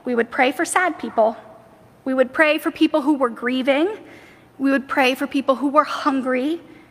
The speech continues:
people who were alone, people who were scared. I called my mother this week as I remembered this prayer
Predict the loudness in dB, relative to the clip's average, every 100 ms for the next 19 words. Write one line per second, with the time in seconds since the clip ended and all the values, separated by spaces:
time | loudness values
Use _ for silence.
0 | _ -8 -6 0 0 2 2 2 2 4
1 | 2 2 -2 -4 -12 -6 -4 0 0 0
2 | -2 -6 -4 0 0 -2 -10 -18 -20 -20
3 | -20 _ _ _ _ _ _ -6 2 4
4 | 6 4 4 6 6 4 -4 -6 -4 -2
5 | 2 4 4 2 4 4 2 -2 -8 -8
6 | 0 2 4 2 0 -8 -20